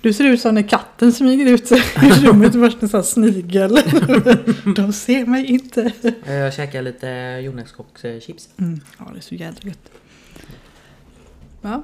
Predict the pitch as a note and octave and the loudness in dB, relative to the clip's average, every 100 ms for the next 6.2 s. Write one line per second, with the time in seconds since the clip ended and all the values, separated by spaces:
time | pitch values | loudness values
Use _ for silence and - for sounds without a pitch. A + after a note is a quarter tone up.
0 | - A#3+ B3 G3 - D4 G#3+ A3 - - | -6 -2 0 -2 -4 -8 -6 -6 -8 -6
1 | A3 G#3+ F#3+ A#3+ B3+ C#4+ B3 D#4+ D#4 F#3 | -4 -2 -4 -4 -6 -6 -6 -4 -6 -6
2 | G#3+ B3 D4 D4 C4 C#4 A3+ E4 D#4 - | -6 -6 -6 -6 -4 -6 -6 -8 -10 -12
3 | - - - - _ _ _ _ _ _ | -18 -20 -20 -20 _ _ _ _ _ _
4 | - D4+ - A#3+ C#4 G3 A#3+ - C#4 - | -6 -6 -2 0 2 2 2 2 0 0
5 | - - - B3 F#3+ A#3+ - F#3+ C3+ G#2 | -2 -4 -10 -12 -10 -10 -6 -6 -6 -10
6 | - | -12